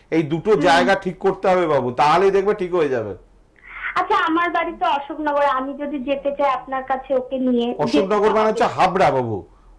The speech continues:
Speaker 1: ওখান থেকে তুমি ধরো বনগা আসতে পারো, ওখান থেকে তুমি সোদপুর আসতে পারো, ওখান থেকে তুমি
Speaker 2: সোদপুর।
Speaker 1: হাতিবাগানে আসতে পারো, ওখান থেকে তুমি বসিরহাটে আসতে পারো।
Speaker 2: আচ্ছা, আচ্ছা, আচ্ছা।
Speaker 1: অনেকগুলো অপশন
Speaker 2: তা,
Speaker 1: আছে।
Speaker 2: না।
Speaker 1: তোমার মনে হয় বনগাটা বা কলকাতাটা, হাতিবাগানটা সুবিধা।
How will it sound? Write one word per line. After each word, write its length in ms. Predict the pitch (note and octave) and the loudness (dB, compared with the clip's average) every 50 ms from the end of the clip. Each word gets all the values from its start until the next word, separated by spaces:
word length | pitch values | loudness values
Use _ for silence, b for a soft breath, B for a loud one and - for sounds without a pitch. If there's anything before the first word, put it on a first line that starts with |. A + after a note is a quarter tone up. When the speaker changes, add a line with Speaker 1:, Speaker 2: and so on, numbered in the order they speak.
| - | -6
Speaker 1:
ওখান 320 | D3+ D3+ D3 F#3 G3 G3 G3 | -4 -2 0 0 0 0 2
থেকে 240 | F#3+ G3+ F#3+ G#3+ G#3 | 0 2 2 2 2
তুমি 480 | G#3 G3+ G3+ G3 G3+ G#3 G#3 G#3 G#3 | 2 0 -2 -2 -2 -2 -4 -4 -2
ধরো 220 | F3 G3 G3+ G3+ G3 | 0 0 2 2 0
বনগা 400 | E3+ D#3+ E3 E3+ F3 F3 G3+ G3 | 0 -2 -2 -2 0 2 2 2
আসতে 260 | F#3 F#3+ - G#3 F#3+ | 2 2 0 -2 2
পারো, 380 | G3 F#3 F#3 F#3+ G3 G#3 G#3+ b b b b b b b - | 2 2 2 2 0 -2 -4 b b b b b b b -8
ওখান 340 | - D#3 D#3 E3 F3+ F3+ F#3 | -6 -4 -2 0 0 0 2
থেকে 200 | E3+ G3 F#3 G3 | 0 2 2 2
তুমি 420 | F3+ D#3+ F#3+ F#3 F#3+ G3 G3 G3 F3+ | 2 2 0 0 0 0 0 -2 -2
সোদপুর 480 | - - F3 D#3+ E3 - - G#3 G#3 | -4 -4 -4 -4 -4 -4 -2 0 2
আসতে 260 | G3 F#3 F#3 - G3+ | 2 2 2 0 -2
পারো, 440 | F#3 F#3+ F#3+ F#3+ G3 G3 G3+ G3+ G3+ b b b b b b b - | 0 2 2 4 4 2 2 0 -4 b b b b b b b -6
ওখান 280 | D#3 D3 F3 F3+ E3+ | -4 0 0 0 2
থেকে 220 | E3+ G3 F#3+ F#3+ F#3+ | 2 2 4 2 2
তুমি 260 | F#3+ F#3+ F#3 G3 G3 | 2 0 -2 0 0
Speaker 2:
সোদপুর। 200 | F#3+ D#3 C#3 C#3+ | 0 2 2 0
Speaker 1:
হাতিবাগানে 460 | C#3+ - F3 F3+ G3 F#3+ G3+ G3+ G3 | 0 0 0 0 2 2 2 2 2
আসতে 280 | F#3+ F3+ F#3 - - F#3 | 2 0 0 -2 -4 0
পারো, 460 | F3+ F#3+ F#3 F#3 F#3+ F#3+ F#3+ F#3 b b b b b b _ _ - | 2 2 2 2 2 0 -2 -4 b b b b b b _ _ -8
ওখান 240 | C#3 C3+ E3 F3 F3+ | -2 0 0 0 2
থেকে 180 | G3 F#3 F#3+ | 2 0 0
তুমি 240 | F#3 - F#3 F#3+ F#3+ | 0 0 -2 -4 -4
বসিরহাটে 540 | E3 D3 D#3 - - G#3+ A3 A3 A3 A3 G#3+ | -4 -4 -4 -4 -2 0 2 2 4 4 4
আসতে 280 | F#3 E3+ - - E3 C#3+ | 2 2 0 -2 -4 -2
পারো। 260 | B2 A2+ G#2+ G2 F#2 - - - _ _ _ _ _ - - _ - _ - - _ _ _ _ _ _ _ _ _ _ _ _ - | -2 -2 -4 -4 -8 -12 -20 -20 _ _ _ _ _ -20 -20 _ -20 _ -20 -20 _ _ _ _ _ _ _ _ _ _ _ _ -8
Speaker 2:
আচ্ছা, 400 | - B3+ B3+ B3 - _ - C#4 | -6 -6 -6 -6 -10 _ -4 -4
আচ্ছা, 340 | A#3 - - - - - A3 | -4 -4 -4 -12 -14 -14 -14
আচ্ছা। 380 | G#3 - - _ - - - - - | -14 -14 -18 _ -20 -20 -20 -12 -4
Speaker 1:
অনেকগুলো 380 | C#3+ D#3+ G3+ A3 F#3+ G#3+ A#3 A3+ | -2 0 0 0 0 2 2 4
অপশন 240 | G#3+ G#3 - A3 - | 4 2 2 2 2
Speaker 2:
তা, 60 | F#3+ | 2
Speaker 1:
আছে। 240 | F3+ F3 - - - | 2 2 2 0 0
Speaker 2:
না। 400 | - D4 C#4 C4 C4 C4 C4 B3+ | -2 -4 -6 -6 -4 -2 0 0
Speaker 1:
তোমার 200 | B3+ F3+ G3 G#3 | 2 4 4 4
মনে 160 | G#3+ A3+ A#3 A#3 | 4 4 2 2
হয় 20 | |
বনগাটা 600 | G3 F3+ F#3 G3+ G3+ G#3+ G3+ A3 G#3+ A3 B3 A#3+ | 2 2 0 0 0 2 2 2 4 4 2 4
বা 120 | G#3+ A3 | 4 2
কলকাতাটা, 500 | G3+ - F#3+ F#3+ F#3 G3+ F#3 F#3+ G3 G#3 | 0 2 0 0 2 0 0 0 0 2
হাতিবাগানটা 420 | F3+ D#3+ D#3+ E3+ F3 F3+ F3+ F#3 G3 | 2 0 0 0 -2 -2 -2 -4 -6
সুবিধা। 420 | F#3+ - D#3 B2+ A2+ G2+ F2 D#2 | -6 -6 -10 -10 -8 -10 -10 -12